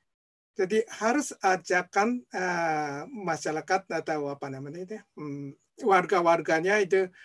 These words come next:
terlibat, supaya terlibat, eh, gerakannya itu. Ada program, eh, memperbaiki,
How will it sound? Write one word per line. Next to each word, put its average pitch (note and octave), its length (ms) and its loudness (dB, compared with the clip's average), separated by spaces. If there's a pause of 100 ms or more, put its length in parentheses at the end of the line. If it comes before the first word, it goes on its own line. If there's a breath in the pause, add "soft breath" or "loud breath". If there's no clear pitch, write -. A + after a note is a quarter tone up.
(140)
terlibat, F3 640 0
supaya F#3+ 320 0
terlibat, F3 640 0
eh, D3+ 400 -2
gerakannya C#3+ 640 -4
itu. B2+ 160 -16
Ada E3 320 -4
program, D#3 560 -2 (400 soft breath)
eh, D#3 320 -4
memperbaiki, D3 800 -4